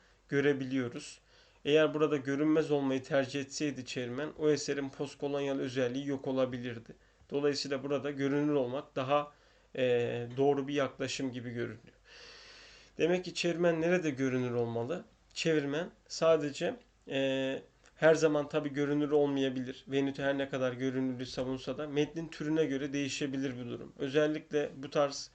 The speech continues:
klasik eserlerde ya da postkolonyal metinlerde veya feminist, e, bakış açısıyla oluşturulmuş metinlerde çevirmen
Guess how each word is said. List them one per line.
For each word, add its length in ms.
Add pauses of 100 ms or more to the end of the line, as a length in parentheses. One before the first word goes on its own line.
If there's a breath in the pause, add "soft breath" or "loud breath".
(440 loud breath)
klasik 420
eserlerde 720
ya 200
da 120
postkolonyal 680
metinlerde 720 (560 soft breath)
veya 380
feminist, 640 (160)
e, 320
bakış 240
açısıyla 380
oluşturulmuş 680
metinlerde 680 (440 soft breath)
çevirmen 540